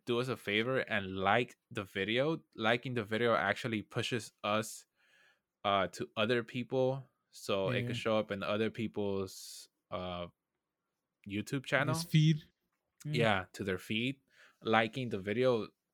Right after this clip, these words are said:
Speaker 1: really helps us a lot.
Speaker 2: Yeah, please, guys, press the
Speaker 1: So,
Speaker 2: likes.
Speaker 1: if, if you're on
Speaker 2: Thumbs it
Speaker 1: YouTube,
Speaker 2: up.
Speaker 1: if you
Speaker 2: <laughs>
Speaker 1: thumbs it up, man, I will appreciate you s-, times a
Speaker 2: Also,
Speaker 1: hundred.
Speaker 2: also, also subscribe.
Speaker 1: Yeah, also subscribe, but, like,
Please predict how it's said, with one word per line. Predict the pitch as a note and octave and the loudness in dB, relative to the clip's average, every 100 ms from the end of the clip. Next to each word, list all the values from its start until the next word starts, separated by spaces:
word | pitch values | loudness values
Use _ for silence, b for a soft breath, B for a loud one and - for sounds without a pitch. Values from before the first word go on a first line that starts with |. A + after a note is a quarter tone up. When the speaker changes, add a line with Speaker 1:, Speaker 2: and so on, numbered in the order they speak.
| - | -16
Speaker 1:
really | F#2+ F#2 G2 G#2+ G#2 G2+ | -14 -8 0 2 4 2
helps | F#2+ G2 F2 | 0 -4 -6
us | F#2 E2+ - - _ _ _ _ - | -8 -8 -10 -20 _ _ _ _ -6
a | |
lot. | F2+ G2+ F2+ | 0 2 2
Speaker 2:
Yeah, | A#2+ - | -2 -2
please, | C#3+ C3 | 2 2
guys, | C3 B2+ A2+ | 2 0 -2
press | - - C3 | -6 -2 -2
the | - | -2
Speaker 1:
So, | B2 C3 A#2+ G2 | -2 0 2 4
Speaker 2:
likes. | F2 - - _ G2+ | 4 2 -4 _ -8
Speaker 1:
if, | F2+ - | -6 -4
if | G#2 | 0
you're | A2 B2+ | 2 2
on | A#2 | 2
Speaker 2:
Thumbs | C#3+ C#3+ | 4 6
it | C#3 | 8
Speaker 1:
YouTube, | D3+ D#3 | 8 8
Speaker 2:
up. | D3 _ _ | 6 _ _
Speaker 1:
if | G2 F#2+ | -6 -2
you | D3 | 0
Speaker 2:
<laughs> | - | 4
Speaker 1:
thumbs | A3 G#3+ A#2 | 6 4 4
it | G2+ | 2
up, | A2 - | 2 0
man, | G2+ F#2+ F2+ - | -2 -4 -4 -6
I | F2+ F#2 | -6 -6
will | F2 F#2 F2 _ _ _ _ _ _ _ _ | -8 -10 -12 _ _ _ _ _ _ _ _
appreciate | G2+ - G2+ F2+ F2 | -4 -4 -6 -4 -6
you | E2+ F2+ | -6 -10
s-, | - - _ - | -14 -20 _ -4
times | G2 F#2 | -4 -2
a | F#2+ | -4
Speaker 2:
Also, | F2+ - | 0 2
Speaker 1:
hundred. | D3+ - | 2 6
Speaker 2:
also, | C3 C3+ - C3 B2 - - | 8 8 8 8 8 6 4
also | B2 A#2 C3 | 6 8 8
subscribe. | A#2 - - - - A#2 A#2+ A#2 A#2 A2 A2+ - _ _ - | 6 6 2 2 4 8 10 10 10 10 6 4 _ _ -8
Speaker 1:
Yeah, | G2+ A#2 F#2 - | 2 4 4 4
also | B2+ D3+ F#3 | 4 6 4
subscribe, | G#3 F#3+ - F#3 E3 D#3+ | 4 4 4 6 8 6
but, | B2+ A2 | 4 4
like, | G2 F#2 - | 4 2 -4